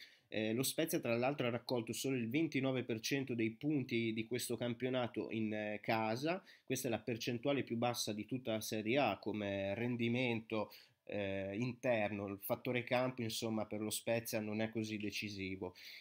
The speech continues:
Il Milan è la squadra che ha tenuto più volte la porta inviolata in Serie A, ben otto clean sheet, esattamente il doppio di quelli dello Spezia. Prendiamo anche il Roma segna per prima, da una parte la Roma è la squadra che ha realizzato più gol nel primo quarto d'ora di partita in questo campionato, ben otto come i cugini della Lazio,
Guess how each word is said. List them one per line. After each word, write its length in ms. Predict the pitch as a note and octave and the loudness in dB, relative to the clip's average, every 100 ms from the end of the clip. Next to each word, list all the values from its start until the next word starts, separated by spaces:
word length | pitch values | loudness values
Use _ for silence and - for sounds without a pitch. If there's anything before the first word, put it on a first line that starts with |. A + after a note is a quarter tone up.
| - | -4
Il 160 | A2+ | 0
Milan 300 | C3+ E3+ D#3+ | 4 4 4
è 60 | C3 | 2
la 100 | A#2 | 2
squadra 340 | - C3+ C3+ | 2 2 2
che 80 | B2 | 2
ha 60 | A2+ | 0
tenuto 380 | B2+ C#3 C#3+ | 0 0 0
più 200 | - E3+ | 0 2
volte 320 | D3 D3+ C3 A#2 | 4 4 4 0
la 100 | A2+ | 2
porta 300 | C3 B2 B2 | 2 2 2
inviolata 400 | A#2 B2 C3+ B2+ | 2 2 2 0
in 60 | |
Serie 380 | A#2 C#3 C3+ C3+ | 0 0 2 4
A, 120 | B2 | 4
ben 240 | G#2 C3+ C#3 | 2 0 2
otto 300 | D3+ - B2 | 0 0 0
clean 260 | D3+ D3 | 2 2
sheet, 600 | - - E3 F3 - F3 | 2 0 -2 -2 -2 0
esattamente 720 | - A#2+ C3 C3 C3 D#3 C#3 C#3+ | 0 0 0 0 2 2 2 2
il 140 | D3 | 2
doppio 440 | B2+ B2+ C3+ C#3+ | 2 0 2 0
di 140 | C#3 C3 | 0 0
quelli 540 | A#2 A2+ A2+ A2+ A2+ | 2 2 2 2 2
dello 200 | A2 A2 | 2 2
Spezia. 640 | G#2+ - G2 F#2+ - F#2+ G2 _ - - - - | 0 -2 -2 -2 -4 -6 -8 _ -14 -12 -14 -14
Prendiamo 400 | - C3+ C#3+ D3 | -2 2 4 6
anche 240 | D#3 D3+ C3+ | 6 6 4
il 400 | C3 C3 B2 B2 | 6 6 4 4
Roma 260 | E3 E3+ | 4 4
segna 300 | C#3+ D3+ C#3+ | 4 4 4
per 200 | C#3 C3+ | 2 0
prima, 440 | - D3 E3+ F3 D#3+ | 4 4 4 4 4
da 100 | A#2+ | 2
una 140 | B2 | 2
parte 460 | - D3 E3 F3 D3+ | 2 2 2 2 2
la 140 | A#2 | 4
Roma 200 | B2+ D#3+ | 4 4
è 40 | |
la 100 | D3 | 2
squadra 340 | A2+ - A#2+ A2+ | 2 2 2 4
che 120 | A#2 | 2
ha 20 | |
realizzato 500 | A#2 A2+ A#2 B2 A#2+ | 2 2 0 0 -2
più 180 | A2+ A#2 | -2 0
gol 260 | B2 D3 A#2+ | 6 6 6
nel 160 | A2 | 2
primo 220 | A#2+ B2 | 0 -2
quarto 380 | A#2 A#2 A#2 A#2+ | 2 0 0 -2
d'ora 240 | A#2 B2 A2+ | 0 2 2
di 140 | A2+ | 0
partita 520 | A#2 A2 - C#3+ A2+ | -2 -2 2 2 4
in 120 | G#2 | 0
questo 260 | G#2 A2 A#2 | 2 0 0
campionato, 720 | A#2 A#2 B2+ C3+ D3 D#3 B2+ | 0 0 2 2 2 2 0
ben 200 | G#2 G#2+ | 2 2
otto 380 | C3 B2 - G#2+ | 4 2 0 -4
come 180 | G#2 G2+ | -2 -2
i 40 | |
cugini 400 | - A2+ A2 G#2+ | -2 -2 0 0
della 220 | A2 C#3+ | 2 2
Lazio, 640 | C#3+ G2 A#2 - D3 D3+ | 2 2 -2 -2 0 0